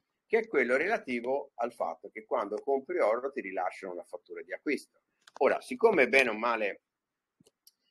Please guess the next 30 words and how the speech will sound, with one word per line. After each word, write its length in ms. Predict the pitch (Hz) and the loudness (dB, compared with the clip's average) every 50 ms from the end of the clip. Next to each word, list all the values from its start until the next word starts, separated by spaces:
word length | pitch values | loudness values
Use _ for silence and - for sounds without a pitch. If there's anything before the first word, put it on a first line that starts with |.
| _ _ - | _ _ -6
eh, 160 | 110 107 101 | -6 -4 -4
queste 260 | - 156 147 - 131 - | -4 -6 -6 -4 -4 -4
cose 260 | 151 156 143 127 113 | -2 -4 -4 -4 -8
sono 160 | - 110 101 | -10 -8 -8
già, 260 | 98 101 123 131 123 - _ - | -6 -4 -4 -4 -4 -6 _ -6
già 120 | 127 131 | -6 -6
successe 460 | 131 - 104 - - 131 131 - - | -6 -6 -10 -8 -4 -4 -4 -4 -6
in 80 | 101 90 | -10 -10
passato 680 | - 90 - - - 127 120 117 117 - 95 - - | -8 -8 -8 -2 2 4 4 4 4 0 -4 -6 -4
e 140 | - 110 107 | -4 -2 0
io, 380 | 117 135 135 117 92 - - - - - 78 - - - | 2 4 4 2 2 0 -6 -14 -14 -12 -12 -10 -8 -4
eh, 40 | 98 | -2
l'analizzo 560 | 104 104 101 101 110 143 160 135 101 95 101 | 0 0 0 0 0 0 0 -2 0 0 0
anche 300 | 101 107 107 - - 101 | 2 2 0 -2 -6 -8
in 80 | 95 | -10
maniera 300 | 95 95 95 107 110 107 | -10 -10 -10 -6 -4 -4
abbastanza 520 | 98 - 90 90 - - 117 117 113 - 101 | -4 -4 -4 -8 -4 -4 -4 -4 -4 -6 -12
dettagliata 600 | - 87 _ - 90 90 95 110 110 104 - 90 | -20 -16 _ -8 -6 -4 0 2 0 0 0 -4
nel 160 | 90 92 90 | -12 -12 -12
report, 420 | 82 82 80 - _ - 90 - _ _ _ _ _ _ _ _ _ | -10 -10 -10 -10 _ -14 -16 -16 _ _ _ _ _ _ _ _ _
nel 200 | - 165 196 202 | 4 6 6 8
trentatré 560 | 202 220 233 240 240 262 254 - 170 139 113 | 8 8 6 6 4 0 0 2 2 2 2
è 100 | - - | 0 -2
successo 600 | 127 - - 185 - - 123 123 123 - 120 101 - | -6 -6 -8 -8 -4 -4 -4 -4 -4 -6 -12 -12 -10
che 80 | 98 | -10
in 460 | 85 - - - 87 - - 104 110 135 | -10 -10 -10 -10 -8 -6 -6 -4 -4 -2
America, 520 | 139 135 104 101 101 104 101 - 120 120 | -2 0 0 0 0 0 0 0 -2 -2
ma 160 | 107 98 92 90 | -2 -4 -8 -4
già 200 | - 120 120 120 | 0 0 0 0
precedentemente, 840 | - 117 110 - - 104 101 101 104 104 107 104 - 95 90 - | -2 -8 -18 -18 -18 -18 -16 -14 -12 -12 -12 -14 -16 -18 -20 -20